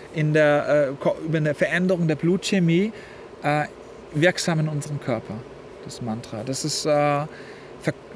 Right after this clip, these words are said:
stark verkürzt und vereinfacht, wie im Kundalini-Yoga die Wirkung von Mantren erklärt wird.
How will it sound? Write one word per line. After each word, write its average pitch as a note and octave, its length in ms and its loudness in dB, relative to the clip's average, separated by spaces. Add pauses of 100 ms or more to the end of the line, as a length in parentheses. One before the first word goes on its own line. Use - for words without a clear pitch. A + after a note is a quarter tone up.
(220)
stark F#3+ 360 2
verkürzt - 680 2
und D#3+ 100 0
vereinfacht, E3 720 -2 (100)
wie D#3+ 320 2
im C#3 160 -4
Kundalini-Yoga E3+ 1040 2
die D3+ 160 2
Wirkung C#3+ 300 0
von C#3 220 -2
Mantren B2+ 400 -4
erklärt G2 480 -6
wird. A2 180 -8